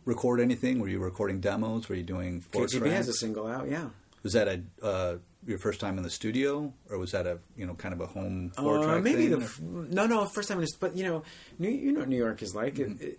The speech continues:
Speaker 2: studio in quotes. It's
Speaker 1: Right.
Speaker 2: like
Speaker 1: <laughs>
Speaker 2: rehearsal space with microphones.
Speaker 1: Yeah.
Speaker 2: That's all it is.
Speaker 1: Uh-huh.
Speaker 2: Do you have,
Speaker 1: Was
Speaker 2: you
Speaker 1: that a
Speaker 2: know,
Speaker 1: good
Speaker 2: do you have
Speaker 1: ex-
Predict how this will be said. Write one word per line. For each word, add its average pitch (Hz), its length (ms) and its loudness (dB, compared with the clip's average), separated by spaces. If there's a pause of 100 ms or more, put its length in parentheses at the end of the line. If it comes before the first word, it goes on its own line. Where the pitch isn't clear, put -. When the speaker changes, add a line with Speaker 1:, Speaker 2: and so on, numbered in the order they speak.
Speaker 2:
studio 160 480 4
in 131 140 2
quotes. - 600 0 (340)
It's - 240 0
Speaker 1:
Right. 113 180 2 (420)
Speaker 2:
like 131 100 2 (200)
Speaker 1:
<laughs> - 400 -14
Speaker 2:
rehearsal 127 460 4
space 135 340 6
with 127 120 -6
microphones. 98 760 -6
Speaker 1:
Yeah. 87 200 -6 (120)
Speaker 2:
That's 120 200 -2
all 98 120 -2
it 87 120 -4
is. 87 340 -10 (180)
Speaker 1:
Uh-huh. - 220 -8 (720)
Speaker 2:
Do 131 80 2
you 131 80 4
have, 120 360 0 (280)
Speaker 1:
Was 107 120 0
Speaker 2:
you - 60 4
Speaker 1:
that 107 80 6
a 107 40 6
Speaker 2:
know, 113 80 2
Speaker 1:
good 113 40 4
Speaker 2:
do 117 60 8
you 156 60 10
have 147 140 8
Speaker 1:
ex- 160 120 8